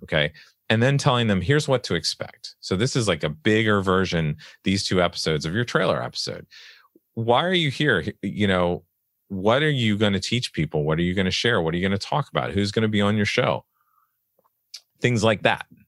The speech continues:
okay? To get people really into, "Okay, here's what this podcast is." They've read the title, they've read the description, maybe they've listened to the trailer episode.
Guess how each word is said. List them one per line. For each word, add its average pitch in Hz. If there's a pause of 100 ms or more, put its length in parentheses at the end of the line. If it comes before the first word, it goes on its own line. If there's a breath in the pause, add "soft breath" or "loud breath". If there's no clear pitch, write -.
(160)
okay? 87
To 85
get 104
people 113
really 98
into, 92
"Okay, 78
here's 127
what 117
this 87
podcast 78
is." -
They've 87
read 87
the 131
title, 95 (420 loud breath)
they've 78
read 87
the 110
description, 85
maybe 85
they've 98
listened 92
to -
the 85
trailer 85
episode. 62